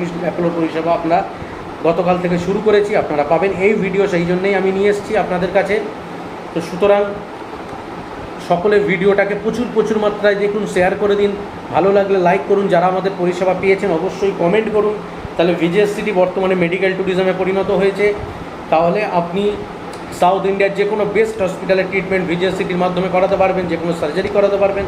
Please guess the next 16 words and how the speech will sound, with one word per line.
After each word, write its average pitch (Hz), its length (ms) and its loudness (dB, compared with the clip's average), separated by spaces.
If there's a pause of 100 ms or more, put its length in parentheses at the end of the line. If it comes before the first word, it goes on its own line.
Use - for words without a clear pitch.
(320)
আর 135 140 0
ভিজেএসসিটির 202 680 -2
পরিষেবা 196 420 0
মানেই 185 280 0
কিন্তু 202 240 0
বুঝতে 180 260 -2
পারছেন 185 260 0
বিশ্বস্ত 175 480 -4
পরিষেবা, 180 380 0 (420)
একমাত্র 202 520 0
নির্ভরযোগ্য 180 580 0
সংস্থা 170 340 -4
ভিজেএসসিটি, 165 600 -4 (440)
যে 156 260 2 (2000)
বিগত, 175 340 2
আহ, 139 1400 0